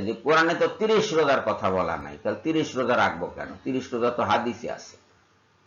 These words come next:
তিরিশ রোজা হাদিসে আছে, এ কথা যেমন সত্য, তেমনি তিরিশ রোজা কোরআনে আছে, এ কথাও তেমনি সত্য। যেখানে কোরআনে রে-, রোজার কথা বলা হয়েছে, সেখানে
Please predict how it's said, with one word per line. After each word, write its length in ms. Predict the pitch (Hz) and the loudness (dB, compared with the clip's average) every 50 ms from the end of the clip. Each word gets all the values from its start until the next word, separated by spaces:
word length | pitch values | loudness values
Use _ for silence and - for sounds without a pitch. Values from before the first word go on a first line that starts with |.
| _ _ - | _ _ -2
তিরিশ 300 | 127 147 170 185 180 - - | 0 2 4 2 2 2 2
রোজা 200 | 180 180 180 180 | 2 4 4 4
হাদিসে 500 | 143 135 139 139 139 156 175 - - 175 160 | 4 4 4 2 2 2 -2 0 2 4 4
আছে, 200 | 147 - 156 156 139 | 4 4 4 2 0
এ 40 | 135 - | 2 0
কথা 180 | 151 147 160 156 | -2 0 0 0
যেমন 300 | 131 135 131 127 127 123 | 2 2 0 2 0 -2
সত্য, 400 | - - - 107 - - - - 135 131 - - - - _ _ _ _ _ _ _ _ - | -4 -4 -6 -6 -6 -6 -8 -4 -4 -4 -4 -4 -12 -20 _ _ _ _ _ _ _ _ -2
তেমনি 280 | 139 147 160 170 175 170 | 0 2 2 2 0 0
তিরিশ 320 | - - 147 143 151 143 - 156 | 0 -2 0 0 0 -2 -2 -2
রোজা 160 | 139 131 135 | 0 2 0
কোরআনে 480 | 131 - - 131 131 131 135 139 143 139 131 | 0 0 2 2 4 4 4 4 2 2 0
আছে, 160 | 127 - 120 104 | 0 -2 -4 -4
এ 40 | 92 | 0
কথাও 280 | 110 104 - 123 123 117 | -2 -2 0 0 -2 -2
তেমনি 380 | - - 104 95 95 92 87 | -2 -2 -4 -2 -2 -4 -6
সত্য। 380 | - - - 85 80 - _ - - - 92 _ _ _ _ _ _ _ _ _ _ _ _ - | -8 -12 -16 -16 -18 -18 _ -18 -18 -18 -18 _ _ _ _ _ _ _ _ _ _ _ _ -16
যেখানে 540 | 90 90 117 123 - 165 160 165 170 170 175 180 185 175 - - - _ _ _ _ _ _ _ _ _ _ _ _ - | -8 -6 -4 -4 -2 0 0 2 2 2 2 2 0 -2 -4 -8 -16 _ _ _ _ _ _ _ _ _ _ _ _ -2
কোরআনে 340 | 110 131 135 147 156 170 170 | 0 2 4 4 4 2 0
রে-, 240 | 147 139 135 127 123 | 2 0 0 0 0
রোজার 340 | 117 123 123 135 165 165 160 | -2 -2 2 2 2 2 2
কথা 240 | 160 151 151 151 131 | 0 0 2 2 0
বলা 300 | 117 113 123 131 139 143 | 2 2 2 4 4 4
হয়েছে, 340 | 143 131 123 117 - 107 101 | 4 4 2 2 0 -4 -6
সেখানে 380 | 98 - 113 107 - 120 123 | -6 -6 -8 -4 -2 -2 -2